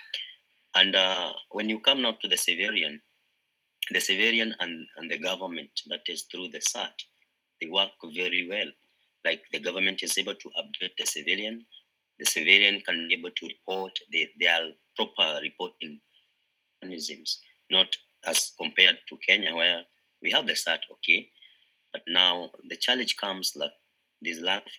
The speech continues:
awareness. Most people don't even know how they're supposed to report cyber incidents. Even if sometimes they report, they are told, uh, let's, you know, you need to go to the D C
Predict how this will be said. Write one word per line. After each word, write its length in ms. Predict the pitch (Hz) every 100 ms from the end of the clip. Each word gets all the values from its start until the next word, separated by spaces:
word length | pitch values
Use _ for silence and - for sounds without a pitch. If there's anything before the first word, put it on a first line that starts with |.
| -
awareness. 600 | 80 85 80 - - - 92
Most 260 | 104 113
people 220 | - - 85
don't 240 | 92 90
even 260 | 90 80 80
know 140 | 80 -
how 100 | 82
they're 120 | 76
supposed 400 | 78 78 76 -
to 120 | - -
report 320 | - - 78
cyber 360 | - 90 85 90
incidents. 540 | 104 - - - - - - - -
Even 180 | 92 107
if 160 | 113
sometimes 440 | - 92 101 101 87
they 160 | 87
report, 440 | - - 127 117 - -
they 80 | 78
are 80 | 73
told, 180 | 90 87 73 _ -
uh, 140 | - - -
let's, 180 | - - -
you 140 | 80
know, 140 | 82 90 _ _
you 300 | - 76 73
need 160 | 80 87
to 80 | 80
go 160 | 78 80
to 100 | -
the 120 | 78
D 160 | 78
C 200 | 78 78